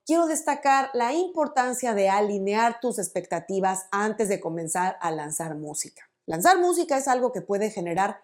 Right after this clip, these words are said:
muchas falsas expectativas en artistas que apenas comienzan. Algunos pueden pensar que simplemente por el hecho de empezar a lanzar música va a crecer su popularidad como la espuma en unos pocos meses y muy pronto empezarán a ganar dinero,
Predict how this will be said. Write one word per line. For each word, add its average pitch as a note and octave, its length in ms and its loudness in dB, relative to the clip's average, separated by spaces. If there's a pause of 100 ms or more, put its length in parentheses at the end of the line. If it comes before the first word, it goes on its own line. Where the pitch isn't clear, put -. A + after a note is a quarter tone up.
(140)
muchas A#3+ 600 0
falsas G#3 360 0
expectativas F#3+ 800 -2
en F#3+ 120 -2
artistas F3+ 480 -4
que - 80 -4
apenas E3+ 440 -4
comienzan. F#3+ 640 -4 (420)
Algunos B3+ 420 2
pueden A3+ 300 2
pensar F#3+ 380 -2
que F3 80 -10
simplemente C#4+ 720 -2
por G3+ 160 -4
el F3 140 2
hecho G3+ 320 -4 (240)
de E3 120 -4
empezar D#3+ 380 0
a B3 80 4
lanzar G3+ 340 -2
música G3 480 -4 (380)
va G#3 220 -2
a C4 100 -4
crecer G#3+ 360 0
su A#3+ 160 -4
popularidad E3+ 720 -2
como A3+ 220 -2
la E3+ 100 0
espuma D4 600 0 (200)
en F3+ 200 0
unos A3+ 220 0
pocos A3 380 0
meses B3 560 0
y F3 120 -4
muy A3+ 180 2
pronto A#3 300 2
empezarán F#3 500 -6
a F#3+ 60 -4
ganar F3+ 360 -4
dinero, G#3 480 0